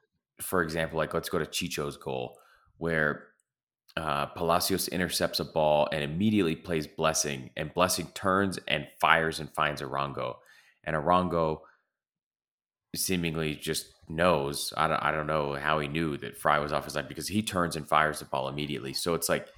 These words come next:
they're playing so fast on the counterattack, but it's not necessarily trying to play through lines on the counterattack, where I think that's where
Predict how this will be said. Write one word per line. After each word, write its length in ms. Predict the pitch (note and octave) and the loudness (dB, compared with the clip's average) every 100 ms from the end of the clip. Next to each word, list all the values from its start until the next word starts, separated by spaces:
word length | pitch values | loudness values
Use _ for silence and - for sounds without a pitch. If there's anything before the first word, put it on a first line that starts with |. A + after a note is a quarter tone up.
| - - _ _ | -20 -20 _ _
they're 120 | F#2 | -2
playing 500 | F2 - G#2 G#2+ G#2 | 0 -2 0 2 2
so 380 | E2 - G2 F2 | 2 2 2 0
fast 480 | - F2 E2+ D#2+ - | -2 -2 0 -2 -6
on 100 | D2 | -8
the 60 | - | -8
counterattack, 880 | - D#2 D2 C#2+ - D2+ C2 - - | -4 -2 -2 -6 -6 -4 -4 -6 -6
but 100 | D#2+ | -4
it's 180 | D2+ F2+ | -4 0
not 240 | F#2 D2 | 0 0
necessarily 760 | F2+ - - E2 D#2 D2+ C#2+ _ _ _ _ - | -2 -2 -2 0 -2 -4 -6 _ _ _ _ -6
trying 260 | F#2+ F2 D#2+ | 0 2 2
to 60 | |
play 360 | - - F2 E2 | -4 0 2 2
through 360 | - D#2 C#2 | -2 -6 -4
lines 680 | D2 E2 D#2+ C#2+ C2+ - - _ _ - | 0 2 2 0 -4 -6 -6 _ _ -6
on 180 | D2+ C#2+ | -4 -4
the 60 | |
counterattack, 840 | D2 D#2 D2 C2+ C#2 D#2 C#2 C#2 - | -6 -2 -2 -2 -6 -2 -2 -2 -4
where 180 | C#2 C2+ | -4 -4
I 60 | |
think 240 | - E2 D#2 | -6 -8 -4
that's 280 | D2+ - | -4 -4
where 340 | E2 D2 C2+ | -4 -2 -4